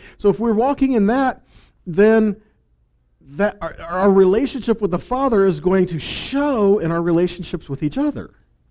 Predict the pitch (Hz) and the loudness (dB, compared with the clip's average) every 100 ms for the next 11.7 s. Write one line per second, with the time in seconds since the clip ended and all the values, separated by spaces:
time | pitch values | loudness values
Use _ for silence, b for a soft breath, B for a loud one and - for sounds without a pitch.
0 | _ _ _ - 156 196 226 220 220 214 | _ _ _ -4 -2 0 2 2 4 2
1 | 208 208 262 - 160 202 - b b _ | 0 -2 -4 -2 -4 -4 -8 b b _
2 | 202 208 196 233 262 233 185 208 208 220 | 0 0 0 0 0 2 0 -2 0 2
3 | 214 190 b b b 196 190 196 196 202 | 0 -2 b b b -2 2 4 4 2
4 | 160 240 226 185 170 175 160 190 185 185 | 0 0 0 0 -2 -2 2 2 2 0
5 | 214 220 196 160 175 165 165 160 160 180 | 0 0 0 2 2 2 2 4 4 4
6 | 190 190 180 226 208 - 208 - 185 190 | 2 0 0 0 0 -2 -2 -2 -2 -2
7 | 196 180 180 175 160 170 269 254 - - | -4 -2 0 2 0 0 -2 -2 -6 -6
8 | 220 - 233 208 165 160 165 - - - | -6 -4 -4 0 -2 0 -6 -8 -14 -20
9 | _ _ _ _ _ _ _ _ 143 214 | _ _ _ _ _ _ _ _ -4 -4
10 | 233 _ _ _ _ _ _ _ _ _ | -6 _ _ _ _ _ _ _ _ _
11 | _ _ _ _ - 185 - | _ _ _ _ -4 -4 -4